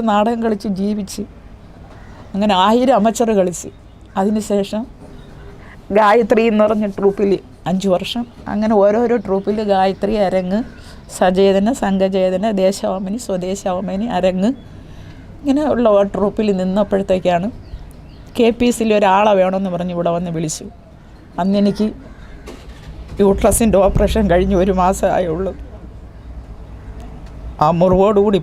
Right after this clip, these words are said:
പോയി. അവിടെ മൂന്ന് വർഷം വരെ നിന്ന്. അപ്പോഴവർ എനിക്ക് അവിടെ വെച്ച് വീണ്ടും അസുഖമായപ്പോൾ ഡോക്ടർ പറഞ്ഞ്, "ഇനി മൂത്രം വരുന്ന ബോർഡിൽ പ്രശ്നമുണ്ട്, നാടൻ കളിക്കാൻ പറ്റില്ല, ഓപ്പറേഷന്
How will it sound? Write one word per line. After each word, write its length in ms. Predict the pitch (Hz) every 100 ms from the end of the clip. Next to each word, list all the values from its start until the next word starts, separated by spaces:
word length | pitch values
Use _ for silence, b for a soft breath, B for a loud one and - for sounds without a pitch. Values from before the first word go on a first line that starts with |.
| -
പോയി. 180 | 170 - - - - - - - - - - 285 277 254 240 - - - B B B B - - - - - -
അവിടെ 180 | 165 185 208
മൂന്ന് 180 | 196 208
വർഷം 220 | 202 - 214
വരെ 140 | 220 220
നിന്ന്. 200 | 180 180 226 B B B 277 285 - - - - - - -
അപ്പോഴവർ 480 | 165 175 202 185 196 233 - - - - - -
എനിക്ക് 200 | 202 214 208
അവിടെ 140 | 208 214
വെച്ച് 160 | 208 208
വീണ്ടും 220 | 202 208 196
അസുഖമായപ്പോൾ 560 | 175 208 196 185 202 202
ഡോക്ടർ 280 | 165 170 - 185
പറഞ്ഞ്, 260 | 175 185 226 - - - - - - - - - - - - - 214
"ഇനി 320 | 208 202 196 190 - - - - - 185
മൂത്രം 280 | 208 226 233
വരുന്ന 220 | 208 196 190
ബോർഡിൽ 280 | 180 185 190 196
പ്രശ്നമുണ്ട്, 500 | 180 - 202 175 175 220
നാടൻ 200 | 175 185 185
കളിക്കാൻ 260 | 170 185 180
പറ്റില്ല, 340 | 160 180 175 185 - -
ഓപ്പറേഷന് 460 | 165 185 185 - 180